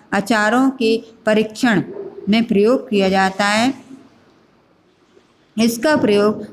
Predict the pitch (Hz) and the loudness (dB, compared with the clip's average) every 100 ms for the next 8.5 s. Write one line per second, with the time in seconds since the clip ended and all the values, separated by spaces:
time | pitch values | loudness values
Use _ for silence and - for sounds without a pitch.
0 | - 226 233 285 277 269 247 208 196 196 | -2 0 0 0 0 2 0 2 2 2
1 | 202 196 196 202 330 - - - - 208 | 2 0 0 2 0 -2 -16 -14 -2 0
2 | 196 196 185 196 202 220 - - - - | 2 2 0 0 0 -2 -4 -16 -8 0
3 | 302 - 202 226 226 247 233 - - - | 0 0 0 0 0 -4 -6 -8 -12 -2
4 | 196 220 226 - - - 240 - 294 233 | 2 2 2 -2 -8 -2 -2 2 0 2
5 | 254 262 285 240 208 208 202 196 226 254 | 0 2 2 2 2 0 0 0 -2 -2
6 | - - - - 277 294 302 - - - | -6 -20 -20 -4 0 2 0 -4 -12 -20
7 | - - 202 202 240 190 202 - 254 240 | -8 -2 0 2 2 0 -2 -2 -2 0
8 | 208 196 190 196 226 | 2 2 2 2 0